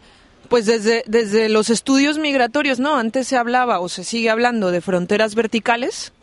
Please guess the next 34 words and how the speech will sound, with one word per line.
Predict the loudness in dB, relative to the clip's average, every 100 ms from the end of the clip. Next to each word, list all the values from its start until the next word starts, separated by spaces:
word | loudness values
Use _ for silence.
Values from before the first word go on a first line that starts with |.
| _
Las | -4 -2
fronteras | -4 -4 0 0 0
verticales | -2 -4 -4 -2 -2 -4 -6
a |
partir | -8 -10 -8 -6
del | -4 -4
dos | -4 -4
mil | -6 -4
catorce, | -2 -2 -2 -6
que | -8
fue | -8 -4
cuando | -2 -2
se | -2
implementó | -2 -2 -2 -2 -4
el |
Programa | -2 -2 0 -2
Integral | -2 -2 -2
Frontera | -2 -4 -2 -2 0
Sur, | -2 -4
que | -6
fue | -2 -2 -2 -8 -18 -20 -20 -14 -2
la | 2 2 0
radicalización, | -2 0 -2 -2 -2 -2 -4 -6 -2 0 0
¿no? | -2 -2
de, | -2 -2
de, | -4 -4
de | -4 -4
políticas | -4 -6 -8 -4 -4
migratorias, | -2 -4 -4 -2 -2 -2
pues | -4 -10
eso, | -8 -8
racistas, | -8 -8 -12 -6 -6 -4 -2 -2 -4 -6
eh, | -6 -4 -4 -6 -10 -20 -20 -20 _
eh, | -4 -2 0 -2 -2